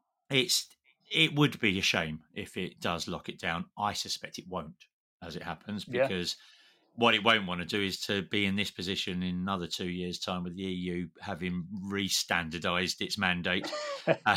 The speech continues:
Speaker 2: Yeah,
Speaker 1: saying
Speaker 2: true.
Speaker 1: that you have to allow other things to connect to it as well. So, um, I think they'll, uh, that they'll be, bite the bullet, go for it, um, but then still maybe have some kind of system where, um,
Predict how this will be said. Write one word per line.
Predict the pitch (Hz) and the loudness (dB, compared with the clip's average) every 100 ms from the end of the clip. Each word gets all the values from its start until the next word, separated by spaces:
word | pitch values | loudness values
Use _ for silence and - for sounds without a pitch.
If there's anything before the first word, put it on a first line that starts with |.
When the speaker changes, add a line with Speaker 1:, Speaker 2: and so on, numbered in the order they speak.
| - | 6
Speaker 2:
Yeah, | 180 131 220 | 6 6 4
Speaker 1:
saying | 160 - 156 135 123 | 4 2 6 6 4
Speaker 2:
true. | |
Speaker 1:
that | 127 | 2
you | 117 | 2
have | - - | 2 2
to | 113 | 4
allow | 110 110 110 | 8 6 8
other | 123 113 | 6 4
things | - 117 107 - | 2 2 2 -4
to | - | 0
connect | 120 120 - | 4 4 2
to | 123 | 0
it | 110 | 0
as | 98 | 2
well. | 117 98 - - - - - _ | 4 4 2 -12 -20 -20 -20 _
So, | - 151 139 131 135 | 4 6 6 6 6
um, | 131 123 120 120 - _ - | 8 8 4 -2 -10 _ 6
I | 131 113 | 6 6
think | 117 101 | 0 2
they'll, | 98 98 - 65 - - | 4 4 0 -8 -8 2
uh, | 107 - 101 | 2 4 2
that | 101 | 2
they'll | 101 95 | 2 0
be, | 101 92 - | 0 -2 4
bite | 107 - | 4 4
the | |
bullet, | - 85 82 85 - _ _ - | -4 -4 -2 -4 -6 _ _ 0
go | 104 95 | 2 2
for | - 87 82 80 | 0 -4 -2 -2
it, | 85 - _ - | -4 -8 _ -2
um, | 92 87 90 - | 0 2 0 0
but | 113 101 110 | 0 0 4
then | 127 120 110 | 6 6 4
still | - - 135 120 113 110 | 0 2 4 6 6 4
maybe | 110 110 104 104 98 | 4 4 4 0 2
have | 107 101 - | 4 4 2
some | - 98 | -2 -2
kind | 87 101 | -2 -2
of | 90 | -2
system | - 87 - 90 90 | -4 -6 -6 -4 -2
where, | 92 90 87 - _ _ _ - | -2 -2 -4 -8 _ _ _ -4
um, | 95 87 85 | -2 0 -4